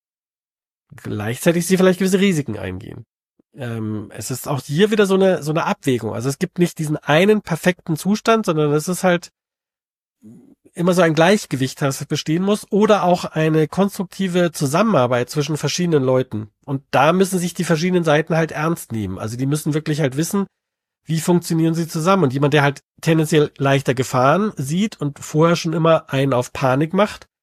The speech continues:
kann einen wertvollen Beitrag leisten, sowohl in der kritischen Situation als auch vorausschauend in den Vorbereitungsmaßnahmen, wenn er ernst genommen wird.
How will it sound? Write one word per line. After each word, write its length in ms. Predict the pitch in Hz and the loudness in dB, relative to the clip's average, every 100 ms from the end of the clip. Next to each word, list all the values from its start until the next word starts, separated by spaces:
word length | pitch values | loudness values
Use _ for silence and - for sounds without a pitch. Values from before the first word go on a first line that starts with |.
| _ | _
kann 160 | - 277 | -6 -2
einen 160 | 147 113 | -2 -2
wertvollen 360 | 113 - 156 | -4 -2 0
Beitrag 380 | 196 226 - 151 | 2 0 0 -2
leisten, 320 | 117 107 117 | -2 -4 -4
sowohl 320 | 113 143 185 | -4 2 2
in 100 | 156 | 2
der 140 | 131 120 | 0 -2
kritischen 500 | - 135 156 151 170 | 0 -2 0 -2 -2
Situation 540 | 180 190 190 208 226 - | 0 0 0 0 0 0
als 300 | 117 127 - | -4 -4 -4
auch 280 | 156 160 | -4 -4
vorausschauend 760 | - 160 156 226 - 143 117 113 | -6 -6 2 2 2 2 2 0
in 80 | 123 | -4
den 80 | |
Vorbereitungsmaßnahmen, 1080 | 120 185 170 127 110 110 113 101 - 101 95 - _ _ _ _ - | 0 0 2 2 0 -4 -4 -4 -4 -4 -6 -10 _ _ _ _ -6
wenn 100 | 120 | -4
er 100 | 131 | 2
ernst 260 | 226 - | 2 2
genommen 320 | 143 117 107 | 0 0 0
wird. 180 | 101 - | -4 -8